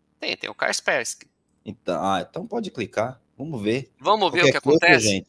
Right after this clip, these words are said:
Speaker 2: ó, é por conta e risco dele, tá bom? Brincadeira. Pode clicar, <laughs> se
Speaker 1: É,
Speaker 2: quiser.
Speaker 1: depois o Rafael arruma meu computador.
Speaker 2: <laughs> Vamos ver.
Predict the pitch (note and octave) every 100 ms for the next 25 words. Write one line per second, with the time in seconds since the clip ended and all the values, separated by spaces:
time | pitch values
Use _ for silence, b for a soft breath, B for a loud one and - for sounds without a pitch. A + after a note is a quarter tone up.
0 | A#2 G#2 G#2 - A#2+ A#2 B2+ C3+ D3 B2+
1 | C3 - C3 A2+ G2+ F2 F2 F#2 A2 C#3
2 | _ G2+ G2+ - F2+ E2 D#2+ - G#2 A2+
3 | G#2+ - - - F#3+ G3+ F#3 F#3 A3 A#3
4 | A#3 G#3+ F#3+ D#3+ D#3+ D3 C3 C#3+ C#3+ C3
5 | C3+ B2 - B2 G#2 G#2 - - - -
6 | _ - - _ _ - _ b b b
7 | b b b - G#2+ B2+ A#2+ G2+ G#2 A2+
8 | C3+ -